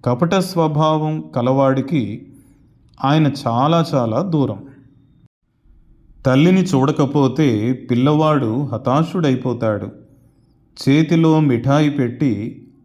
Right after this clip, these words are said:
అతన్ని మరిపించాలని నువ్వు ప్రయత్నం చేయవచ్చు.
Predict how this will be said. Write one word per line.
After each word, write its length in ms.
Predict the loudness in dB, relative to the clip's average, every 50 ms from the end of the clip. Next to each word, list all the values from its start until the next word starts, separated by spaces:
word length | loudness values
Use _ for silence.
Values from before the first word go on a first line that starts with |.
| _ -4
అతన్ని 340 | -2 0 0 0 2 0 0
మరిపించాలని 1000 | 0 0 0 0 0 0 0 0 0 0 0 0 0 2 2 0 0 0 0
నువ్వు 420 | 0 -2 0 0 -2 -2 -2 -2 -4
ప్రయత్నం 520 | -2 -2 0 0 -2 -2 0 0 0 0 0 0
చేయవచ్చు. 520 | -2 -2 0 -2 -4 -6 -8 -12 -16 -16